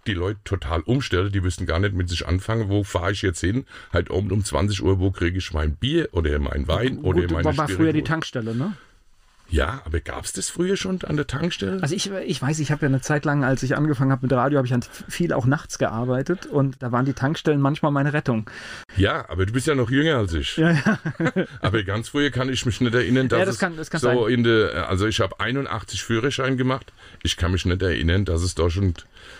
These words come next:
Speaker 1: Alkohol in der Tankstelle gab. Das kam erst mit den Jahren auf einmal.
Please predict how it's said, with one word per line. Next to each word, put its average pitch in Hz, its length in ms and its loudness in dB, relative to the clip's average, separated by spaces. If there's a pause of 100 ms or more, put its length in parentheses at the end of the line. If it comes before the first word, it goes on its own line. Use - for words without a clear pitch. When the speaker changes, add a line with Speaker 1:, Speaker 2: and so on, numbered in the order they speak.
(200)
Speaker 1:
Alkohol 101 720 2
in 90 100 4
der 82 80 2
Tankstelle 73 480 0
gab. 64 200 -6
Das 71 200 -4
kam 90 260 -2
erst 95 220 -2
mit 95 180 2
den 101 100 0
Jahren 117 500 -2 (560)
auf - 240 -4
einmal. 67 380 -2